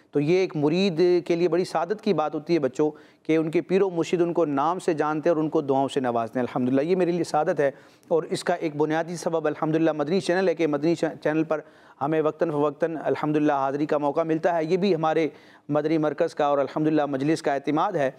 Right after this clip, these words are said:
تو اس کی بھی برکتیں ہیں الحمدللہ کہ امیر سنت کی ن-، نگاہوں میں ہیں الحمدللہ۔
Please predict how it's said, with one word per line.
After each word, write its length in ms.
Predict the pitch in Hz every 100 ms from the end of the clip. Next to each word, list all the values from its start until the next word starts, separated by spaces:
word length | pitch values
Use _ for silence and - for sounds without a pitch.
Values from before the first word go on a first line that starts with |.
| - - -
تو 280 | - 170 170
اس 120 | 202
کی 180 | - 233
بھی 300 | 202 170 190
برکتیں 420 | 175 175 190 185
ہیں 80 | 196
الحمدللہ 400 | 165 160 165 170 170
کہ 80 | 170
امیر 160 | 156
سنت 240 | 160 170 165
کی 120 | 170
ن-، 280 | 139 131 156
نگاہوں 320 | 143 139 131
میں 100 | 117
ہیں 100 | 113
الحمدللہ۔ 500 | 110 123 107 104 104